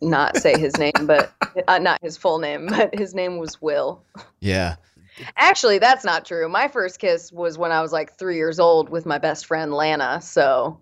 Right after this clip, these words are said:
Speaker 2: Mm.
Speaker 1: Mm. Starting, starting young.
Speaker 2: Yeah. First concert you ever went to?
Speaker 1: Britney Spears.
Speaker 2: First job you ever had?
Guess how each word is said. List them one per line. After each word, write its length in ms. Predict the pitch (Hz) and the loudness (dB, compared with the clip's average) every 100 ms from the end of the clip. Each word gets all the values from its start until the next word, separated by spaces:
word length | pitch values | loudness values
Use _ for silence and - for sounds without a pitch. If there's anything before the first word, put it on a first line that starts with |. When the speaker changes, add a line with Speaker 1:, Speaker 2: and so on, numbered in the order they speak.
| 107 | -4
Speaker 2:
Mm. 400 | 147 208 82 92 _ _ _ _ _ _ _ 180 | -2 -2 -6 -12 _ _ _ _ _ _ _ -6
Speaker 1:
Mm. 280 | 185 147 139 _ _ | -4 -4 -6 _ _
Starting, 520 | - - 196 180 180 | -6 4 4 4 -4
starting 400 | - - 185 165 | -8 0 2 2
young. 240 | 160 156 143 | -6 -10 -10
Speaker 2:
Yeah. 420 | 92 104 156 - - _ - | -2 0 2 -2 -10 _ 0
First 220 | 214 - | 0 2
concert 280 | 208 247 208 | 2 2 2
you 60 | |
ever 120 | 123 113 | 2 0
went 160 | 98 | -2
to? 220 | 101 80 98 _ _ _ 170 | -6 -8 -10 _ _ _ -14
Speaker 1:
Britney 340 | 190 202 214 | -2 -2 -2
Spears. 760 | 214 - 220 185 143 - - - _ - | -8 -6 0 0 -2 -8 -18 -20 _ 0
Speaker 2:
First 240 | 135 101 | 0 2
job 280 | 127 139 143 | 4 4 4
you 40 | |
ever 120 | 107 | 0
had? 280 | 92 87 85 | 0 -2 -4